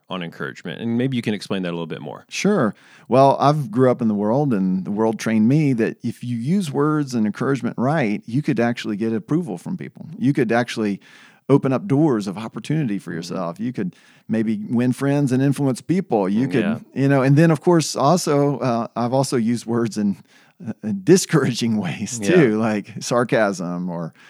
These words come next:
Speaker 2: criticism and
Speaker 1: Mm-hmm.
Speaker 2: things of that nature. So the world is always training us, and it's all about my benefit.
Speaker 1: Yeah.
Speaker 2: How is this gonna benefit me?
Speaker 1: Yeah, so it's an in-, internally focused, whereas God is asking us to encourage for the other person, right? So what did God have in mind when he commands us to encourage? What, what's his purpose behind that?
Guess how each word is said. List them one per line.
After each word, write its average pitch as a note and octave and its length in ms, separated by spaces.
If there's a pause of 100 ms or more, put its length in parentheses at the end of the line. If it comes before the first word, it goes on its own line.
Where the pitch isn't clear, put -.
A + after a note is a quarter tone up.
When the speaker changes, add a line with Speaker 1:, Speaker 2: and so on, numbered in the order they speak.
Speaker 2:
criticism A#2+ 800
and - 120
Speaker 1:
Mm-hmm. G2 140
Speaker 2:
things B2+ 260
of A2 60
that D3 160
nature. B2 280
So A#2 200 (360)
the - 80
world G#3 240
is B2+ 80
always E3+ 260
training C#3+ 420
us, G2+ 300
and A2+ 180
it's G#2+ 140
all D#3 160
about B2+ 400
my B2 260
benefit. A#2 520 (260)
Speaker 1:
Yeah. F2+ 200
Speaker 2:
How C3+ 180
is C3+ 80
this C3 180
gonna A2+ 220
benefit G2 520
me? F2 280 (180)
Speaker 1:
Yeah, G#2+ 220
so E3+ 160
it's D3+ 100
an D3 220
in-, D#3+ 300
internally D3 440
focused, F2+ 640
whereas A#2 320
God B2+ 220
is A#2+ 100
asking G#2+ 400
us - 260
to G#2+ 140
encourage G2 580
for - 340
the E2 180
other E2+ 200
person, D#2+ 580
right? A#2 240
So C3+ 140
what D3+ 140
did F#3+ 100
God D3 160
have C#3 160
in A#2 120
mind G2+ 480
when G2+ 180
he F#2+ 140
commands F2+ 360
us E2+ 160
to F2 100
encourage? E2 480
What, A#2 160
what's A#2 200
his G2+ 100
purpose F2+ 320
behind D#2+ 260
that? B1+ 200